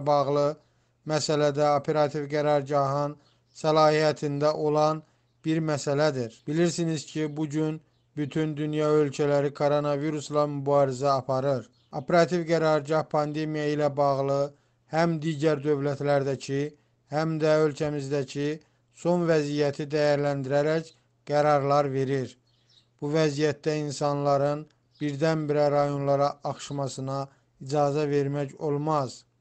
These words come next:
Çünki elə rayonlar var ki, orada yoluxma yoxdur və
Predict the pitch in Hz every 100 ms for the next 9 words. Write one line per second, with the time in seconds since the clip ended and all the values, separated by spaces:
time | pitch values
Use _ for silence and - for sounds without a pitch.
0 | _ _ _ _ _ - 156 147 147 151
1 | 147 151 147 147 147 143 143 135 139 139
2 | 139 156 160 - _ _ _ _ 160 160
3 | 156 160 151 151 139 - 139 147 147 160
4 | - 127 113 - _ _ _ _ 135 143